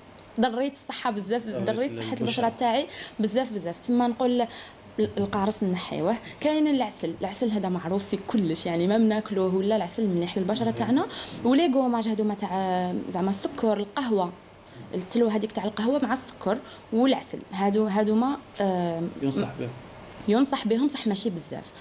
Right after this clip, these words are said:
Speaker 1: ما لازمش نزيدوا بزاف على ال-، على الحد ديالنا. نقولوا خطره في الخمسطاش يوم. وحده اللي ما تكونش موالفه ديرها خطره في شهر برك. وحده اللي موالفه وعندها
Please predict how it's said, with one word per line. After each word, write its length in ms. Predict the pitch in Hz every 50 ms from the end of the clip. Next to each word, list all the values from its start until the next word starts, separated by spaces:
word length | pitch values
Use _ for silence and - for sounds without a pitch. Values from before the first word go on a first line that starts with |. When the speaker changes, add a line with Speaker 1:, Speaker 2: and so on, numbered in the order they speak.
| 117 156 - - -
Speaker 1:
ما 100 | 214 220
لازمش 320 | 226 226 214 220 233 220 247
نزيدوا 260 | 226 196 214 185 196
بزاف 320 | 170 165 156 170 170 -
على 180 | - - 165 170
ال-، 480 | 165 160 165 156 151 156 156 156 - -
على 280 | - 90 92 170 170 165
الحد 560 | 165 165 156 - 196 - - - 175 170 170 160
ديالنا. 360 | 180 180 175 175 190 240 269 - - - -
نقولوا 360 | 214 214 - 254 254 254 254
خطره 520 | 247 - - - - 247 247 277 320 330 349 349 - - -
في 60 | -
الخمسطاش 420 | 247 - 262 277 277 - 240 - -
يوم. 220 | 180 156 - - - - - - - - - - - -
وحده 220 | 208 208 214 226
اللي 120 | 226 233 254
ما 80 | 247
تكونش 340 | 240 - - 247 240 220 -
موالفه 320 | 240 233 240 233 226 -
ديرها 260 | 240 196 220 202 202 196
خطره 260 | 196 202 - 254 262
في 100 | 254 -
شهر 200 | - 180 165 156 - - - - - - - - -
برك. 260 | - 175 170 - - - - - 214 -
وحده 220 | - 247 - 233 247
اللي 180 | 220 220 269
موالفه 380 | 311 320 302 285 285 254 - 208
وعندها 300 | 196 190 202 190 190 190